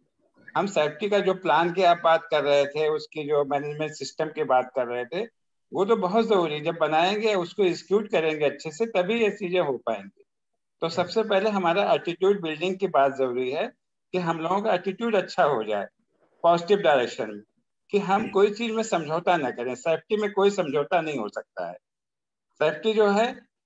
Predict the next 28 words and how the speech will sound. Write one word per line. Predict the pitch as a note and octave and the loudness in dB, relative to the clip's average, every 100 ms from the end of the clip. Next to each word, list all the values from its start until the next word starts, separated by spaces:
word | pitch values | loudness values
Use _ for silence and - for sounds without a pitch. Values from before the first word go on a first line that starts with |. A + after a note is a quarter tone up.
| _ | _
एक | F3 G#3 | -2 2
ऐसी | F#3 E3+ A3+ | 2 0 -4
चीज | A3+ A#3+ G3 | -6 -6 -2
है | A3 | -2
कि | G#3+ A#3+ | -2 -6
वो | G3 G3+ | 0 2
हमारी | G3+ F3+ E3 F3 | 2 0 0 2
बहुत | G3+ E3 G3 G3+ | 0 0 -4 -2
ही | G3+ - _ _ _ _ _ _ | -4 -4 _ _ _ _ _ _
cost | D#3+ G#3 - | 4 4 2
करती | F#3 C#3+ - B2 | 0 0 -2 -6
है, | G2+ F#2 _ _ _ _ _ _ | -6 -12 _ _ _ _ _ _
तो | D#3 | -8
जब | D#3 G3 | -2 -2
हो | F#3+ - F#3 | -2 0 2
जाता | G#3 F3+ F3+ G#3+ | 4 2 2 0
है | A3+ | -2
तब | G#3+ G3 G3 | -2 -2 0
पता | C#3+ D3 | 0 0
लगता | A#2 G#2+ - A2 G#2+ | 0 -4 -8 -8 -8
है। | A#2 | -6
तो | F#3 | -4
हमें | F3 F#3+ G#3 | -2 -4 0
जो | A3 G3+ - _ _ | 0 0 -6 _ _
नियर | A#2+ D#3 F#3+ F#3+ | -4 0 0 0
miss | G3+ G3+ | -4 -4
accidents | - D3 - D3+ E3 F3+ - | -6 -8 -6 -4 -2 -2 -6
हैं | D#3 D3+ | -8 -6